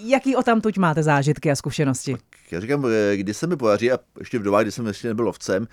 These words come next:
Speaker 2: kdy se mi podaří vyprodat kulturák.
Speaker 1: <laughs>
Speaker 2: A skutečně na mě chodí nějakých dvě stě, dvě stě padesát lidí na ty přednášky,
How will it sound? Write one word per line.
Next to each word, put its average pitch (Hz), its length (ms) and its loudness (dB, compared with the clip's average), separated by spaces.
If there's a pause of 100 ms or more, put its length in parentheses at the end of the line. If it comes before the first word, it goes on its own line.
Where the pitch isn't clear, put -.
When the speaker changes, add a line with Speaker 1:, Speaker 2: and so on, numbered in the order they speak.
(140)
Speaker 2:
kdy 92 140 -6
se 131 120 -6
mi 135 60 -2
podaří 107 340 0
vyprodat 110 340 -8
kulturák. 117 540 -6 (340)
Speaker 1:
<laughs> - 640 -2
Speaker 2:
A 104 80 -2
skutečně 139 260 -2
na 117 60 0
mě 120 120 0
chodí 110 300 -4
nějakých 98 440 -6
dvě 78 160 -8
stě, - 240 -8
dvě 82 120 -6
stě 95 140 -8
padesát 90 420 -4
lidí 80 160 -8
na 87 60 -4
ty 85 60 -14
přednášky, 104 880 -4